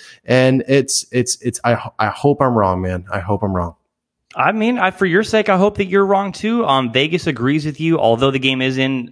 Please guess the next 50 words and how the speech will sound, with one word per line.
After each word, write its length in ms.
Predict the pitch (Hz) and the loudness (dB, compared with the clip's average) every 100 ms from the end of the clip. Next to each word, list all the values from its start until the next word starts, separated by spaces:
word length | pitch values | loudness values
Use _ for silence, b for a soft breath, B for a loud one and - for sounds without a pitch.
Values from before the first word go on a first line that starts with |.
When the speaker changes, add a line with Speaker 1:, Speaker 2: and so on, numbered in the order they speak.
| - - | -18 -6
Speaker 2:
D 180 | 117 123 | 0 0
C, 340 | 120 - 127 | 0 -2 -2
the 100 | 127 | -2
Saints 440 | 104 - 120 117 - - | -4 -2 -2 -2 -10 -6
are 420 | 101 120 117 - _ - | 0 2 0 -4 _ -16
two-point 680 | - 127 120 - 120 110 - | -2 -2 0 0 0 -4 -4
favorites. 640 | 113 117 123 131 - - b b b | 0 0 0 -4 -6 -18 b b b
Luds 240 | 110 113 | -2 -2
will 80 | 117 | -2
come 240 | - 123 113 | -2 0 0
on 140 | 107 | -2
soon 320 | - 120 120 | -6 -10 -8
and 160 | 107 107 | -8 -2
let 140 | 110 | 0
us 200 | 110 - | 0 -2
know 140 | 113 107 | -2 0
what, 220 | 107 107 | -2 -2
what 180 | 117 117 | -4 0
way 140 | 113 | -2
he's 320 | 107 139 113 | 0 0 0
leaning. 340 | 110 110 107 104 B B | 0 0 -2 -6 B B
And 140 | 131 135 | 0 2
guys, 300 | 120 104 - B B B 127 | 2 0 -8 B B B -2
I 80 | |
don't 80 | 147 | 0
wanna 160 | 135 120 | 0 2
pump 200 | 131 117 | 0 0
his 60 | |
head 140 | 131 113 | 0 -2
up 60 | |
before 140 | 95 113 | 0 -2
he 60 | |
gets 220 | 101 113 - | 0 -4 0
here, 140 | 98 | 0
but 200 | - 98 - | 0 -4 -10
Luds 380 | 123 156 165 117 | -2 2 2 0
is 200 | 110 101 | -4 -4
ridiculously 1200 | 113 117 104 - 131 131 - 120 104 98 - 101 | -2 0 -2 -2 -2 -2 0 0 2 -2 -4 -4
hot. 360 | 85 - 101 78 - b b b b - | -4 -2 0 -2 -6 b b b b -2
Dude, 140 | 131 | 2
this 180 | 165 170 | 2 0
dude 260 | 180 185 | 2 4
was 120 | 147 - | 4 2
undefeated 600 | 147 170 - 151 156 143 | 0 0 -2 -4 -2 0
in 140 | 139 | 0
the 200 | 120 113 | -2 -2
East 240 | 127 - | -2 -2
again 300 | 120 - 120 | -4 -2 0
last 380 | 123 113 110 - | 0 0 -4 0
week, 280 | 117 110 | 0 0